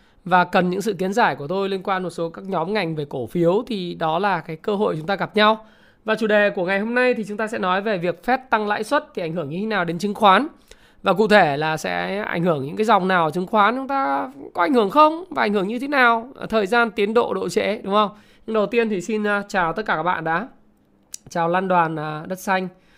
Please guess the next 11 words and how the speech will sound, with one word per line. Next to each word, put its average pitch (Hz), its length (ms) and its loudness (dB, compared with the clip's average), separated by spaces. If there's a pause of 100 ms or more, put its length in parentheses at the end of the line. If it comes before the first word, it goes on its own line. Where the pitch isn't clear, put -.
(280)
Đỗ 175 120 -4
Công 214 200 -2
Minh, 220 320 2 (140)
Giang 185 320 -6
Trần, 175 460 0 (120)
Huệ, 175 380 -6 (380)
à, 143 380 -14
Tạ - 80 -10
Hương, 202 500 -2
Huệ 202 160 -6
Lương, 208 400 0